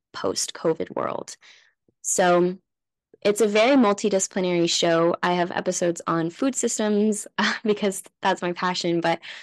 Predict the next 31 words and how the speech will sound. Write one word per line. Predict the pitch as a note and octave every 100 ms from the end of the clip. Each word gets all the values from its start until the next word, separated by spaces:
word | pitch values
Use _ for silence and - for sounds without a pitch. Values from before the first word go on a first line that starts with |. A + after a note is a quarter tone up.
| - _
I | -
also | D#4+ B4+
have | -
episodes | B3 B3+ A#3 A3 G#3 -
on | F3 F3 E3+ E3+ E3+ _ _ _ _ _ _ _ _
a | G3+
researcher | G#3 G3+ B3+ B3+
discussed | A#3+ A#3+ - A3 -
covid | A3 G#3 A3
nineteen | G3+ - G3+ F#3+
conspiracy | F#3+ F#3 - F#3 F3+ F#3+ F#3+ F3+
theories | E3+ - - - G#2+ - -
on, | - E3+ E3+ E3 E3+ -
you | F3+
know, | E3+ -
is | F3+ F#3
it | F#3 - _ _ _ _ -
back | F#3 F#3+
when | G#3
we | G3
weren't | F#3+ F3+
sure | - F3
about | E3+ E3+ -
air | F3 F3
travel, | - E3 D#3 D#3+ -
I | -
brought | - E3+ F#3
somebody | F#3+ F3 E3+ E3
on | D#3+ D#3 D#3+
to | - E3
discuss, | E3 E3 - D#3+ D#3 -